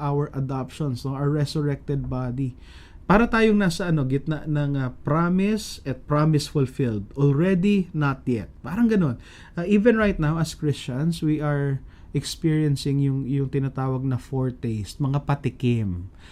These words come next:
Patikim nung fulfillment, ultimate na fulfillment ng pangako ng Diyos. So, for example, nakakatikim tayo ng, ah, pag-ibig, love within the body of believers.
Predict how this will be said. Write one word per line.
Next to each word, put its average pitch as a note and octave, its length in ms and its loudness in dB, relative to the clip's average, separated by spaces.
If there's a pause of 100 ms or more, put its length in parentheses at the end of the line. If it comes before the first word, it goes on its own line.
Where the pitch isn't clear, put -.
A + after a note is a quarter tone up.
(160)
Patikim E3+ 600 2
nung D#3 400 2
fulfillment, D3+ 1040 2
ultimate D3+ 400 0
na C#3 160 0
fulfillment C3 640 -2
ng B2 160 -2
pangako B2 480 -6
ng A#2 240 -2
Diyos. - 320 -6
So, C3+ 80 -4
for C#3 160 -2
example, C#3+ 640 -2 (400)
nakakatikim C3 720 0
tayo B2+ 240 0
ng, A#2+ 480 -2 (160)
ah, - 160 -14
pag-ibig, D3 800 0
love C#3+ 640 -2
within C3 560 -2 (240)
the C3 80 0
body B2 400 2
of A#2 160 -2
believers. B2 800 0